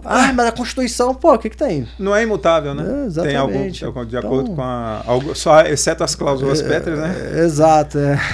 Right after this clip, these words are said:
Speaker 1: <laughs>
Speaker 2: Que também
Speaker 1: Que
Speaker 2: tem
Speaker 1: é discutível
Speaker 2: como, que são
Speaker 1: também,
Speaker 2: discutíveis,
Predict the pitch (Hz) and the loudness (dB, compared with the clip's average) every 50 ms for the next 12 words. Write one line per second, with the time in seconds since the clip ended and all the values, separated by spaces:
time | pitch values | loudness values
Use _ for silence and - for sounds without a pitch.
0 | - - 143 143 175 170 160 160 165 165 175 175 202 185 170 156 165 185 214 226 | -2 -2 0 0 0 0 0 -2 0 0 2 2 2 2 2 0 -2 -2 -2 -2
1 | 220 - 185 180 185 180 180 - 180 214 220 240 220 226 247 233 214 185 185 175 | 2 6 8 8 8 8 6 6 4 6 6 8 8 8 8 8 8 8 8 8
2 | 170 160 170 165 160 170 185 185 185 180 165 160 160 170 170 | 10 8 8 6 6 6 6 6 6 4 4 4 4 4 2